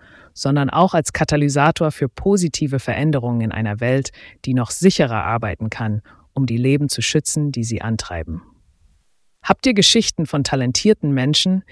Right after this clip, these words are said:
die trotz der Widrigkeiten, die das Leben ihnen auferlegte,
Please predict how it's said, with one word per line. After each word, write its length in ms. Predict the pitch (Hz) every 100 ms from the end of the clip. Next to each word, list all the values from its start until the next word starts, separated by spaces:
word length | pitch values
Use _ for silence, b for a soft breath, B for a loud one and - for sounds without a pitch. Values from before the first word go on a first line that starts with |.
| b -
die 100 | 127
trotz 380 | - - 202 -
der 180 | 190 160
Widrigkeiten, 760 | 190 151 - - 117 87 98
die 80 | 113
das 220 | 110 -
Leben 240 | 139 147 143
ihnen 200 | 135 123
auferlegte, 760 | 135 - 131 135 - 143